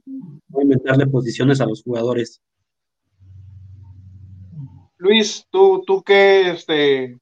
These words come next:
Speaker 2: conclusiones, este, sacas ya,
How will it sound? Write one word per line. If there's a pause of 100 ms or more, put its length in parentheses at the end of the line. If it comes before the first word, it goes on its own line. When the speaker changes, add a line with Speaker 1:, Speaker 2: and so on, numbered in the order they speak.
(220)
Speaker 2:
conclusiones,
este, (500)
sacas (260)
ya,